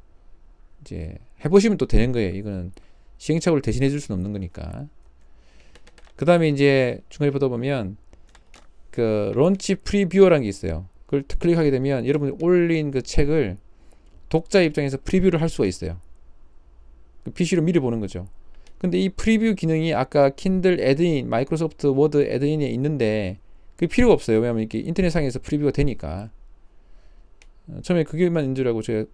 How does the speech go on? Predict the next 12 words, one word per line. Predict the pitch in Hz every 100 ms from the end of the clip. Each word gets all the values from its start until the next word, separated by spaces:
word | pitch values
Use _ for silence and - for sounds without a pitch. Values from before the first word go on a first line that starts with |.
| -
굳이 | 131 127
애드인을 | 123 135 135
했는데 | 151 120 110 104 110
해보니까 | 120 151 156 123
별로 | 120
필요 | - 147
없더라고요. | - - 87 80 - - - - - - - - - -
근데 | - 139
이제 | 135
그림이 | - 208 240 233 180
중요한데, | 127 120 117 110 127 117 92 107 123
이제 | 117 117 113 101 95